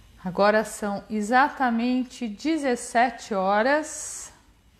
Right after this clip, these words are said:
Nós temos aí um tempinho pra trocar algumas ideias. E essas ideias têm muito a ver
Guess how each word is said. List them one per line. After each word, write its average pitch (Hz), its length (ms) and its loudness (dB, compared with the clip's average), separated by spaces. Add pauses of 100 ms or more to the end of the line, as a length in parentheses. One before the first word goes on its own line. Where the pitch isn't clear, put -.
(520)
Nós 202 260 -6
temos 214 380 -4
aí 208 580 0
um 202 220 -2
tempinho 208 840 0 (1200)
pra 214 480 2 (100)
trocar 277 480 4
algumas 269 420 2
ideias. 180 720 -4 (2000)
E 208 600 2
essas 208 300 -2
ideias 269 540 2
têm 269 260 -2
muito 285 420 0
a 247 100 6
ver 247 600 -2